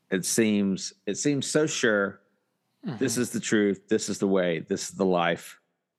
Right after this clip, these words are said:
Speaker 2: Yep.
Speaker 1: And then it gets ripped out from under you again.
Speaker 2: Mm-hmm.
Speaker 1: You know, so at some point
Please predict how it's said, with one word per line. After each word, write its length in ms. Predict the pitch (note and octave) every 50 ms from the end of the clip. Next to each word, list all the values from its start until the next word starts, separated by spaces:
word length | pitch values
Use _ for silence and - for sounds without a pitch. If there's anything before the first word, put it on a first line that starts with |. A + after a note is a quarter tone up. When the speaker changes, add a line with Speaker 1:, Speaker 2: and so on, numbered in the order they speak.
| _ _ _ _ _ _ _ _ _ _ _ _ _ _ _ _ _ _ _ _ _
Speaker 2:
Yep. 180 | - F3 D#3+ - _ - - _ _ -
Speaker 1:
And 100 | A#2+ B2
then 120 | C3 A#2+
it 40 | A#2
gets 160 | A2 A#2+ A2
ripped 160 | - B2+ -
out 160 | A#2 A#2 D#2 -
from 140 | - A#2+
under 140 | B2+ B2 A#2+
you 160 | G#2+ G2 F#2
again. 360 | F2 D#2 E2 D#2+ D#2 D2 - - - _ _ _ _ _ _ _ _ _ _ _ _ _ _ _ _ _ _ _ _ -
Speaker 2:
Mm-hmm. 320 | C3+ G#2+ B2 C3 B2+ B2 A2 - _ _
Speaker 1:
You 120 | - G#2 G2
know, 200 | F#2 F2 F2+ A2+
so 260 | B2+ - B2 A2+ G#2 -
at 180 | G2 A#2+ F#2+ -
some 280 | - - F#3 E3+ D#3
point 300 | D3 D#3 D3+ C#3+ C3+ B2+